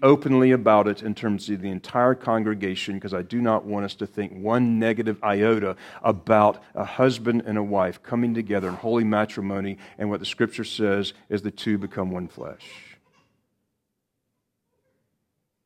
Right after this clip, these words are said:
The Song of Solomon is an entire love song,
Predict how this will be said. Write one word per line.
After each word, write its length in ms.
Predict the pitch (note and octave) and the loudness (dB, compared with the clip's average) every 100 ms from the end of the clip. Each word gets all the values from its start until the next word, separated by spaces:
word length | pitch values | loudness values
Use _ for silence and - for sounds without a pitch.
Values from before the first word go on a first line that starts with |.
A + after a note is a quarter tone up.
| _ | _
The 60 | - | -12
Song 640 | - - C3+ C#3 C#3+ C#3+ | -8 4 6 8 8 6
of 160 | B2+ A#2 | 0 -2
Solomon 1040 | - - B2+ B2 B2+ A#2+ G#2 F#2 E2+ F2 _ _ _ _ _ _ | -4 -2 4 6 8 6 4 -4 -6 -10 _ _ _ _ _ _
is 400 | B2+ C3 B2+ A#2 | 2 6 6 4
an 80 | A#2+ | 0
entire 720 | A#2 A2+ - B2+ B2+ C3 B2+ | 0 -2 -6 2 6 8 6
love 480 | A2 A2 A#2 B2 B2 | 4 2 6 6 4
song, 640 | - - A2+ F2+ E2+ - | -2 -2 -4 -4 -8 -14